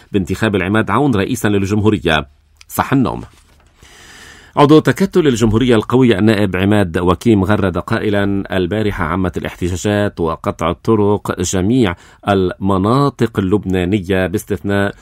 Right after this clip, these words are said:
جبل لبنان الشمالي أي المتن كسروان وشبيل. لم نسمع صوتاً واحداً من التيار العوني يعترض أو يحتج أو يفبرك أخباراً كاذبة". وسأل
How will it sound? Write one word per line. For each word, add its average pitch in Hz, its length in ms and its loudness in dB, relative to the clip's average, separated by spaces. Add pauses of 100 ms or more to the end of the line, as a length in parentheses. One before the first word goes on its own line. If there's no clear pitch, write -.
(240)
جبل 92 400 -2
لبنان 95 300 0
الشمالي 92 560 -2
أي 104 180 -4
المتن 92 480 -4 (140)
كسروان 117 640 -2
وشبيل. 65 460 -4 (320)
لم 80 140 -2
نسمع 85 280 -4
صوتاً 117 320 -2
واحداً 127 380 -2
من 98 100 0
التيار 98 380 -2
العوني 104 360 -2
يعترض 85 440 -4
أو 82 120 -4
يحتج 107 440 -4
أو 107 140 0
يفبرك 104 600 -4
أخباراً 85 840 -4
كاذبة". 73 520 -4 (400)
وسأل 87 680 -2